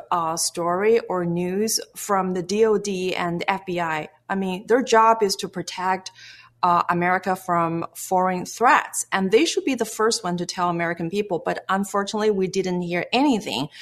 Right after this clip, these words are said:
from the D O D or F B I's press conference. We heard from the Select Subcommittee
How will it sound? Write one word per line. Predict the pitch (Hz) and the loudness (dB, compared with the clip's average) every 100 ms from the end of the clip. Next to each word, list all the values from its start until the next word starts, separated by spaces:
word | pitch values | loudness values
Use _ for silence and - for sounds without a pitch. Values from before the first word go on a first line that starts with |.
| - - | -18 -16
from | - 190 180 | 2 4 4
the | 180 | 0
D | 196 190 | 2 2
O | 185 | 2
D | 190 180 | 0 0
or | 180 175 170 | 0 0 2
F | 185 175 | 0 0
B | 175 | 0
I's | 175 175 | 2 0
press | - 165 165 | -2 -4 -4
conference. | - 285 269 165 160 | 2 2 2 -2 0
We | 202 | 0
heard | 202 226 247 240 | 2 4 2 2
from | 220 208 | 0 2
the | 208 | -2
Select | - 214 226 254 - 208 - - _ _ - | -2 2 4 2 0 -6 -8 -20 _ _ -4
Subcommittee | - 285 214 170 147 - | -2 0 0 0 0 -4